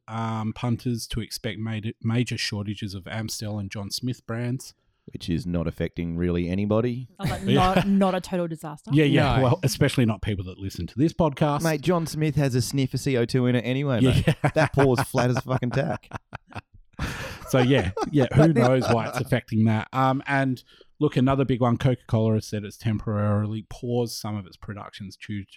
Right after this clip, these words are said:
Speaker 1: to the shortage.
Speaker 4: So
Speaker 2: Now
Speaker 4: the only country in the U-, in the Europe nations that wouldn't be affected would be Scotland, 'cause they are the only consumers of Irn-Bru not affected.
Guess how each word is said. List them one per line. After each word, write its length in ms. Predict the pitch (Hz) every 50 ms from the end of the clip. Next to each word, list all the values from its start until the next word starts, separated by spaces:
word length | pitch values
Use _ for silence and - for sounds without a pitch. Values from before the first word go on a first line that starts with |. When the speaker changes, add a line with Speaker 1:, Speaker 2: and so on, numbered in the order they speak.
| - -
Speaker 1:
to 200 | - 110 104 101
the 160 | 98 98 90
shortage. 580 | - - - 107 104 107 98 90 76 - - - -
Speaker 4:
So 140 | - - 147
Speaker 2:
Now 100 | - -
Speaker 4:
the 100 | 143 135
only 560 | - 151 160 165 165 165 160 160 156 151 143
country 460 | 127 - 139 147 139 127 - 135 131
in 80 | 127 123
the 60 | 120
U-, 240 | 117 120 120 120 117 _ _
in 480 | - 135 131 123 120 120 127 123 120 117
the 80 | 120
Europe 380 | 117 117 120 123 127 123 117 - _ - - _ _ _ _ -
nations 560 | 123 120 117 117 123 127 - - 127 117 110
that 160 | 117 107 -
wouldn't 260 | 117 131 165 180 196 151
be 140 | 139 127
affected 560 | 113 110 - 127 117 113 _ - 117 123 127 131
would 200 | 135 143 139 135
be 220 | 151 139 139 147
Scotland, 600 | 147 - - - - - - - 127 107 107 117 - _ _
'cause 520 | - 127 127 127 127 123 120 127 - - - - -
they 240 | - 131 131 135 135
are 100 | 135 131
the 180 | 127 131 127 131
only 380 | 131 131 131 131 131 131 120 - _ _ _
consumers 800 | - _ 131 127 123 - - 131 131 123 123 123 123 117 - - _ _ _ _ _ _ _ _ _ -
of 160 | 131 127 113 -
Irn-Bru 880 | - 151 160 170 180 180 175 156 147 135 123 123 123 117 120 147 165 175 - _ _ _ _ _ _ _ _ _ _ _ _ _ _ -
not 220 | 170 165 165 160
affected. 500 | 160 - - 175 - _ - 165 127